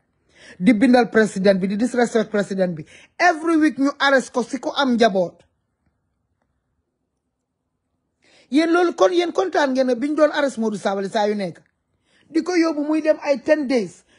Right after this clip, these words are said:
di waste time am. Doomam yi di ko miss, ci famille am jaaxle, jabaram jaaxle. Mu dem ba xam ne lekkati kese naxut béy. And he decide, he decide ne, "You know what, enough is enough.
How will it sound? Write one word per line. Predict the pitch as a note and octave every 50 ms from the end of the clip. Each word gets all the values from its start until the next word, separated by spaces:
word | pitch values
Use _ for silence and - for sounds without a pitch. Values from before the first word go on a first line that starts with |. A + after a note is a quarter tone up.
| _ G3+
di | G#3+ D4+
waste | D4+ D#4 F4 F4 D#4 - - -
time | D4+ C4+ C4+ B3 A3 F#3+
am. | E3 D3+ - _ _ _ _ _ _ _ _ _ _ _ _ _ _ _ _ _ _ _ _ _ _ _ _ _ _ _ _ _ _ _ _ _ _ _ _ _ _
Doomam | G#3+ G#3 E4 F4 F4 F4 E4+ E4
yi | D#4
di | D#4+ D#4
ko | D#4+ E4 D#4+
miss, | D#4 D4+ C4+ - - _ G3
ci | B3
famille | A3+ - D4+ D#4 D#4+ D#4+ D#4 D#4 D#4
am | D4+ C4
jaaxle, | A#3 D4+ D4+ C#4+ C#4+ C#4+ C#4 B3+
jabaram | B3+ D4 D4 D4+ D4+ D4 C#4 A#3+
jaaxle. | C4 C4 A#3+ G3 - - E3+ _ _ _ _ _ _ _ _ _ _ _ _ _ _ _ _ _ _ -
Mu | G#3+ B3+ D4 D4 B3+
dem | D4+ D4 C#4 C4 A3+
ba | B3+ F#3+
xam | - - - C#4 C4
ne | B3 A#3 A3
lekkati | A3 B3 B3+ - C4+ - B3+ -
kese | - B3+ A#3+ - A#3+ A3+
naxut | A3+ A#3+ A#3+ B3+ A#3+ A3+ F#3
béy. | F3 F#3 E3+ - - _ _ _ _ _ _ _ _ _ _ _ _ _ _ _ _ _ _ _ -
And | - A#3 A#3+
he | A3+ A3 B3 B3
decide, | G3+ F3+ A3+ F#3 B3+ C4+ C4+ C4 G#3+ G3 F#3 - - - _ _ _ _ _
he | - C#4 D4 B3+
decide | B3 C#4+ A#3+ D4 C4+ C4+ B3+
ne, | B3 B3
"You | B3+ B3+
know | B3+ C4+ C4+
what, | B3 A#3+ A#3+ A#3 - -
enough | B3 B3 B3 G#3
is | G#3+ F#3 - -
enough. | G3+ F#3 F3 D#3+ D3+ - _